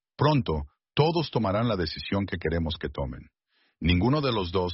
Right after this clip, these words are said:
se dio cuenta de lo complicada que estaba a punto de volverse esa elección.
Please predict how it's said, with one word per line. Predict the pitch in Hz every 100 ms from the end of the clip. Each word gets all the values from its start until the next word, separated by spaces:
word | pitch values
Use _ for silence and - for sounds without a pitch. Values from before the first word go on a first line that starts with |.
| -
se | 82
dio | 85
cuenta | 82 87 87 85
de | 78
lo | 78
complicada | 78 71 76 82 90 82
que | -
estaba | - 82 78
a | 69
punto | - 92 85
de | 76 69
volverse | 69 73 87 87 - 71
esa | 67 73
elección. | 67 69 - 60 60